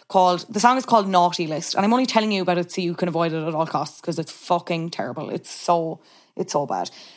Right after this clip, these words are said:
Anyway, the reason why I actually picked this episode in the first place is 'cause he's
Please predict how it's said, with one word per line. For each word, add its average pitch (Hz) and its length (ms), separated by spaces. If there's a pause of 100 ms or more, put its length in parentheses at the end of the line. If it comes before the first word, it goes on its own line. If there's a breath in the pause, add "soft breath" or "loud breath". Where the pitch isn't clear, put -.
(120)
Anyway, 349 260
the 208 80
reason 330 240
why 403 120
I 269 40
actually 196 240
picked 175 160
this 170 100
episode 165 240
in 170 60
the 160 80
first 147 220
place 165 160
is 170 100
'cause 180 120
he's 170 180